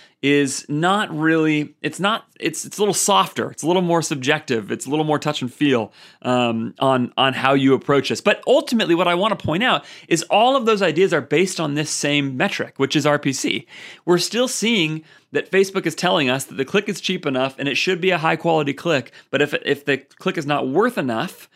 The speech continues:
which is all that metric is telling me, then I need to think about why not? What is the custom-, what is missing there? Somebody's interested enough in the product and in the brand to click through, but not interested enough to go finish the purchase at the rate that I would expect them to.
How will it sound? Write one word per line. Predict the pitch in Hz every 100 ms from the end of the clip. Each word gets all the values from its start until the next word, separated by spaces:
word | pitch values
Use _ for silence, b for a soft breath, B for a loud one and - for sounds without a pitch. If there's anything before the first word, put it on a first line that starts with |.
| b
which | - 127
is |
all | - 156 196
that | 170
metric | 170 175
is | 147
telling | - 202 185 117
me, | 117 147 B B B -
then | 139 160 151
I | 147 175
need | 170
to |
think | 156 202
about | 180 139 127
why | 143 160
not? | 139 139 - - - _ _
What | 135 165
is | 180
the | 170
custom-, | - 165 - -
what | 160
is | 165
missing | 151 196 - 170 117
there? | 107 113
Somebody's | - 175 170
interested | 160 175 202 220
enough | 190 175 175 _ b b
in | - 147
the |
product | 143 - 165 165 160
and | 147
in |
the | 135
brand | 117 143 147 143
to |
click | 123 - -
through, | - 190 202 127 120 120 B
but | - 151
not | 147 160 190
interested | 156 147 - 156
enough | 139 135 135
to | 127
go | 131
finish | - 143 120
the | 127
purchase | 190 185 -
at | -
the | 113
rate | 113 107
that | 113
I | 113
would | 110
expect | - 120 -
them | 110
to. | 107 131 175